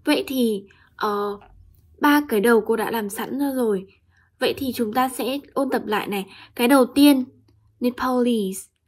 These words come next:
đúng không nhỉ? Nepalese, có âm y nên sẽ rơi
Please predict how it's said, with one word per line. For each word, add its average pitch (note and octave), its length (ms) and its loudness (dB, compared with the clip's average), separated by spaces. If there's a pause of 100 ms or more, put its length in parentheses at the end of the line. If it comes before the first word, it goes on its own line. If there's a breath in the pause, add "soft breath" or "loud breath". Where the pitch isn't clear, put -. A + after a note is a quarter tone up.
(100)
đúng G3+ 120 0
không B3 120 0
nhỉ? C4 180 0
Nepalese, A#3 800 -2 (320 soft breath)
có - 100 0
âm C4 340 2 (120)
y A#3+ 460 0 (520 soft breath)
nên A#3 200 0
sẽ A#3+ 160 -6
rơi B3 180 2